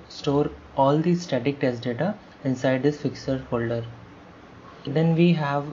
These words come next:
the integration, uh, folder. This is one of the most important folder. It will contain all the test cases. So they, uh, like, these are the e-,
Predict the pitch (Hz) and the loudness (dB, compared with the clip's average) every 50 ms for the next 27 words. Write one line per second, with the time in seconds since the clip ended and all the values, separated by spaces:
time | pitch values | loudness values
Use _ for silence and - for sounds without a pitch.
0 | - - - - 143 139 139 - 139 127 127 123 135 127 131 131 127 - 143 143 | -14 -8 -4 -2 -2 0 0 -2 -2 -2 -2 0 0 2 2 0 0 0 0 0
1 | 143 143 139 139 139 139 - 135 131 127 123 123 123 120 117 135 127 120 120 131 | 0 0 0 -2 -2 -4 -4 -4 -4 -4 -4 -4 -6 -4 0 0 2 2 2 2
2 | 151 170 175 175 - - - - - - - - 131 131 135 135 - 160 151 151 | 2 2 0 -4 -10 -16 -16 -16 -18 -18 -12 -4 -2 -2 0 2 2 2 2 0
3 | - - - 147 139 135 135 151 143 135 139 147 147 - 147 135 127 127 131 131 | -4 -10 -4 0 2 2 4 4 4 4 4 4 2 2 0 0 2 2 0 0
4 | 135 139 131 - 135 123 120 120 147 190 180 - - - - - - - - - | 0 -2 -2 -2 -2 0 2 2 2 2 0 -2 -10 -18 -20 -20 -20 -12 -6 -4
5 | 147 135 - - 147 147 160 170 175 175 175 175 - - 143 135 135 135 147 151 | -4 -4 -4 -2 0 4 6 6 6 4 4 0 -2 -2 -2 0 0 0 0 0
6 | 156 165 - - - 139 139 139 147 160 156 - 127 123 - - - - 123 117 | 0 -2 -4 -6 -4 -2 0 2 2 2 2 2 0 0 -2 -6 -8 -8 -8 -6
7 | 120 139 165 175 - - - - - - - - - - - - - - 139 135 | -4 -4 -4 -4 -4 -8 -16 -20 -20 -20 -20 -20 -20 -20 -20 -10 -4 -2 -2 0
8 | 127 143 151 156 170 175 165 170 - - - 139 131 131 131 123 - 143 135 143 | 2 2 4 4 4 2 0 -2 -6 -8 -8 -4 -4 -4 -4 -6 -6 -4 -2 0
9 | 147 151 151 165 160 156 147 160 170 170 - - 135 131 | 0 2 2 0 0 2 2 2 0 0 0 -4 -8 -10